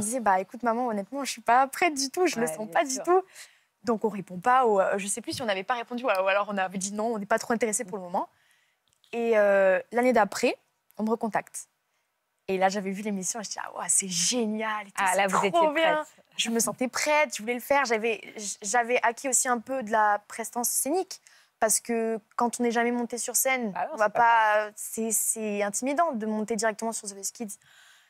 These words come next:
Speaker 1: Et donc, on a accepté. Et du coup, voilà, on est monté à Paris. Il y avait ensuite deux autres castings pour,
Speaker 2: Ouais.
Speaker 1: euh, confirmer si on passait aux auditions à l'aveugle. Et voilà.
Speaker 2: Et ce qui a été votre
Speaker 1: Là,
Speaker 2: cas,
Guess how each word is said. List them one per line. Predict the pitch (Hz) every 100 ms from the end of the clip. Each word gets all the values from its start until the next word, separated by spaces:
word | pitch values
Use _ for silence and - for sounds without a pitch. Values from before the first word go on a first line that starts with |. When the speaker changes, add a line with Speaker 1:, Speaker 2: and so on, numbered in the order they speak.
| _
Speaker 1:
Et | 214 226 214
donc, | 180 233 247
on | 240
a |
accepté. | 202 - - - 233 311 _ _ _ _ _ _
Et | 220
du | 165
coup, | -
voilà, | 233 196 226
on | 247
est | 208
monté | 196 190 208
à | 190
Paris. | 185 175 220 277 285
Il | 202
y | 196
avait | 190
ensuite | 208 196 214 190
deux | 247 240
autres | 247 226
castings | - 202 - 240 247 233
pour, | _ 180
Speaker 2:
Ouais. | 185
Speaker 1:
euh, |
confirmer | 185 196 202 202
si | 220 -
on | 180
passait | 185 180 - 202
aux | 180
auditions | 180 170 196
à |
l'aveugle. | 175 170 240 214 _ _ _ _ _ _
Et | 202
voilà. | 180 170 196 202 -
Speaker 2:
Et |
ce | 160
qui | -
a | 170
été | -
votre | 208 185 - 190
Speaker 1:
Là, |
Speaker 2:
cas, | 190 - 226